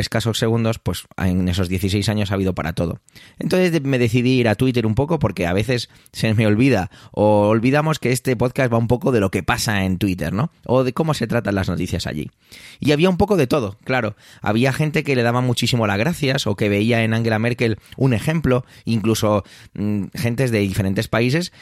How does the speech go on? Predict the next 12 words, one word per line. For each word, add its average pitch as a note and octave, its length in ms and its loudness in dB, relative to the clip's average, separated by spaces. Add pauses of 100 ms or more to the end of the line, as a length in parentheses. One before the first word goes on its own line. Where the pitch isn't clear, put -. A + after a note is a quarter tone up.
(160)
que A2+ 120 -2
la G#2 120 2
querrían B2 460 0
traer G#2+ 240 2
aquí B2+ 240 0
para A2+ 260 0
enseñar G#2+ 460 0
a G#2 40 2
los G2+ 140 2
diferentes G#2+ 380 0
políticos G#2+ 480 0
que G#2+ 360 2